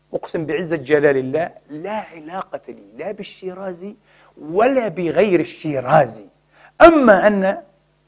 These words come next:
مجتبى الشيرازي بالذات، يعني، هو المخصوص، فهذا الشخص بذاته أنا لا أحترمه مطلقا. أنا أحترم كل المسلمين، شيعة وزيودا وإباضية. هذا الرجل بالذات، مجتبى الشيرازي،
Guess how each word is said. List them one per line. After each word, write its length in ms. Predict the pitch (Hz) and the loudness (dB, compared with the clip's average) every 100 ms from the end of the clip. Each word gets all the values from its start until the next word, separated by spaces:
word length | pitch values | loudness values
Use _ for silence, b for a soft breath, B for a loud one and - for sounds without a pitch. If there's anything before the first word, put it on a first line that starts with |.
| _ _ _ _ _ | _ _ _ _ _
مجتبى 240 | 147 - 202 | 0 4 4
الشيرازي 340 | - 220 202 | 6 6 6
بالذات، 460 | 185 160 254 220 160 | 0 6 10 10 8
يعني، 160 | 131 | 2
هو 120 | 147 185 | 6 6
المخصوص، 560 | 175 - 196 240 - | 6 0 -4 -4 -4
فهذا 280 | - 156 240 | 2 6 6
الشخص 580 | - 311 - - - - | 6 0 0 -6 -16 -14
بذاته 800 | 165 262 311 294 202 202 180 240 214 | 2 6 8 8 8 2 0 2 4
أنا 200 | 202 165 | 4 4
لا 140 | 156 | 0
أحترمه 320 | - - 120 107 95 - _ _ _ _ _ _ | -2 -10 -18 -18 -20 -20 _ _ _ _ _ _
مطلقا. 840 | 180 247 277 202 202 - 208 165 - _ - | 0 2 2 4 4 6 4 2 -4 _ 0
أنا 120 | 226 | 4
أحترم 260 | - 262 214 | 4 2 0
كل 180 | 247 180 | -2 -6
المسلمين، 440 | 143 - 117 98 _ _ _ _ _ _ | -6 -12 -20 -20 _ _ _ _ _ _
شيعة 420 | 220 202 147 135 | -4 0 2 2
وزيودا 600 | 147 147 180 190 151 156 | 2 -2 -2 -2 -2 2
وإباضية. 600 | 175 175 175 170 151 - b b b | 2 4 2 2 -6 -10 b b b
هذا 420 | 175 277 330 294 | 6 10 10 10
الرجل 320 | 214 254 220 | 8 6 6
بالذات، 480 | 180 180 147 175 180 | 4 0 4 4 4
مجتبى 300 | 175 233 190 | -2 0 0
الشيرازي، 640 | - 190 185 196 196 240 | 0 4 6 6 2 -6